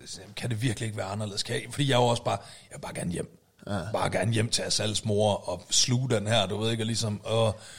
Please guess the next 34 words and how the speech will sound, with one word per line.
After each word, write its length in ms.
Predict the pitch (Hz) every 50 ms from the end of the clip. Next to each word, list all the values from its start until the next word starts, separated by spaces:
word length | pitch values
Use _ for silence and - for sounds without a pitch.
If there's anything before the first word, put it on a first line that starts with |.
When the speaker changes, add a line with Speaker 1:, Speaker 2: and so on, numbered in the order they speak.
| - - - - -
Speaker 1:
også 220 | - 147 139 135 -
fordi 200 | - 135 131 135
det, 200 | 113 - 214 202
der 80 | 180
jo 80 | 127 107
så 120 | - -
sker 260 | 107 - - 147 123 107
midt 180 | 101 104 101
i 40 | 104
det 120 | 92 90
hele, 320 | 85 95 110 110 107 101 - - - _ _ _ _ _ _
det 80 | 160 151
er 120 | 131 131
jo, 180 | 135 131 120 82 - - _ _ _ _ _ _ _ _ _ _ _ _ _ _ _ _ _ _ _ _ _
at 160 | 123 113 - - - - -
min 220 | 147 120 117 117
manager, 360 | 120 143 190 214 202 127 120 -
han 180 | 85 104 107
ringer. 220 | 92 98 107 107 101 90 - - _ - _ _ - - _ _ _ _ _ _ _ _ _ _ _ - - _ _ _ _ _ _ _ - - - - _ _ _ _ _ _ - _ _ _ _ _ _ _ _ _ _ _ _ _ _ _
"Jeg 80 | - 160
har 40 | 139
hørt, 160 | 143 156 143
du 60 | 147 131
er 20 |
blevet 140 | 123 131 120
skudt 180 | - - 156 147
ude 80 | 147
på 60 | 139 135
Nørrebro." 440 | 135 147 151 147 127 113 107 101 92 - - - _ - - -
Så, 140 | - - -
"Hvad 260 | - 123 147 170 196 180
for 80 | 185 170
noget? 280 | 147 151 156 156 156 147 143
What 140 | 160 170